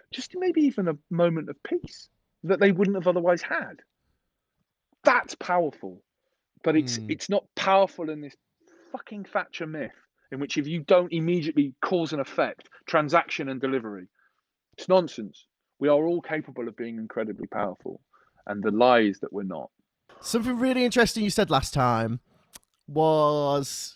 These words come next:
Speaker 2: kind of managing different communities you work with, and you had, what was the line? What was the line called? It was,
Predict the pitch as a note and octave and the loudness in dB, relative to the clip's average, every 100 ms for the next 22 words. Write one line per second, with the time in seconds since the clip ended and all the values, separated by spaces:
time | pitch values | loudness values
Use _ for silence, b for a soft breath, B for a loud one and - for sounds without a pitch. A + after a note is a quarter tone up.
0 | - E3 E3+ E3 D#3+ D3+ C#3 - D#3+ F3 | -6 -2 0 4 4 4 -2 -2 0 2
1 | E3+ E3+ D#3+ E3 D#3+ B2 D#3 D3+ D3 D3+ | 0 -2 0 -2 -4 -10 -4 -2 -2 -6
2 | C#3 C3 C#3 C#3 - B2 G#2+ _ - C3 | -6 -2 0 0 -2 -6 -6 _ -10 -6
3 | C3 D3+ D3 A#2+ - _ _ _ _ _ | -4 -2 -2 -4 -16 _ _ _ _ _
4 | G3 G#3 F3+ G3+ B2+ C3 C3+ C3 B2 A2+ | 0 0 0 0 0 0 0 -2 -4 -6
5 | B2+ E3+ F3 C#3 B2+ B2+ A#2+ A#2+ G#2+ G2+ | -10 -10 -6 -4 -4 -6 -8 -8 -8 -8
6 | - _ - - A#2 A#2 - | -12 _ -18 -12 -10 -10 -14